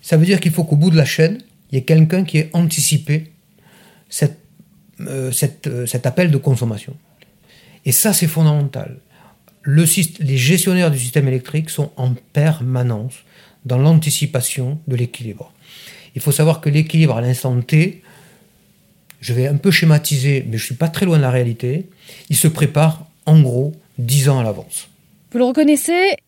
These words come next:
Speaker 2: c'est la voix d'Éric Tapiero d'E D F que j'avais interviewé dans l'épisode deux.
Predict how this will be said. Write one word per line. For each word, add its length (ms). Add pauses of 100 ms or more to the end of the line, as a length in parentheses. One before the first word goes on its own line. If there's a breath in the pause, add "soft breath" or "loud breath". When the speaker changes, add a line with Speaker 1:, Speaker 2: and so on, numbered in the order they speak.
(120)
Speaker 2:
c'est 240
la 140
voix 160
d'Éric 340
Tapiero 460
d'E 100
D 240
F 180
que 120
j'avais 200
interviewé 440
dans 100
l'épisode 500
deux. 160